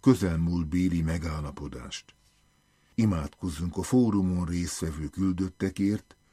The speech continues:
Líbia békéért és stabilitásáért”, kérte a híveket Ferenc pápa. A pápa végül megemlítette, hogy vasárnap ünnepelték Olaszországban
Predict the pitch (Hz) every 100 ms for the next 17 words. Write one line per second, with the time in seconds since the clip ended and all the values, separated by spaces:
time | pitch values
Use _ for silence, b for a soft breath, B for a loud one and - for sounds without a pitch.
0 | b b b b 98 104 95 87 78 71
1 | 101 104 - 87 87 95 98 - 90 -
2 | 113 95 87 82 76 69 69 76 67 64
3 | - - - _ b b b b - 113
4 | - 85 80 107 98 87 80 80 - -
5 | 95 78 69 - 73 69 65 65 - _
6 | _ _ _ _ _ _ _ _ 123 165
7 | 165 127 98 110 92 92 80 82 80 80
8 | 90 90 95 - 104 107 B B B B
9 | 90 143 147 113 82 80 117 117 87 78
10 | 87 80 - - 104 101 82 95 80 -
11 | 87 80 87 87